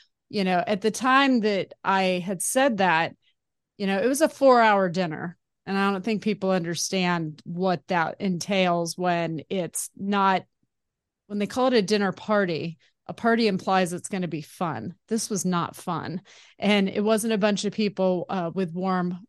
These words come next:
welcoming arms. <laughs> So, um, when they were demanding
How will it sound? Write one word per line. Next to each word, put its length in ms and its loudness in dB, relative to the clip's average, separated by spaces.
welcoming 580 -2
arms. 400 -4
<laughs> 100 4
So, 540 2
um, 440 0
when 560 4
they 220 0
were 140 0
demanding 840 -2